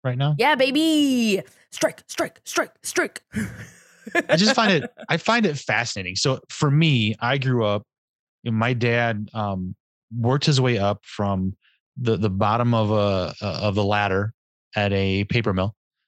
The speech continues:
Speaker 1: to be management. So he worked, he was a union member at one point.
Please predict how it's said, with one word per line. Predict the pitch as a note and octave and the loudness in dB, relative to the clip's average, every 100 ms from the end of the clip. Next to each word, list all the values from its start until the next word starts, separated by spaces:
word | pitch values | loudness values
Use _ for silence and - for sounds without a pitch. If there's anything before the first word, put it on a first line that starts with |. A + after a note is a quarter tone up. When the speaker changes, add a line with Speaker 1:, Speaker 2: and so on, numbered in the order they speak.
| _ | _
Speaker 1:
to | - | -4
be | G#2 A#2 G#2 | 0 2 2
management. | G2 G#2 G2 F2 F2+ - _ _ _ | 2 0 0 -4 -10 -14 _ _ _
So | - | -6
he | G2 A#2+ | 0 2
worked, | A2 A2 G#2+ - - _ _ _ _ _ _ _ | 2 2 0 -4 -16 _ _ _ _ _ _ _
he | - A#2 | -2 0
was | A#2 | 2
a | A2 | 2
union | G#2 A2+ | 2 2
member | A2+ G2+ G2 | 2 0 0
at | |
one | F#2+ F#2 | -2 -4
point. | G2 G2 A#2 | -2 -2 -2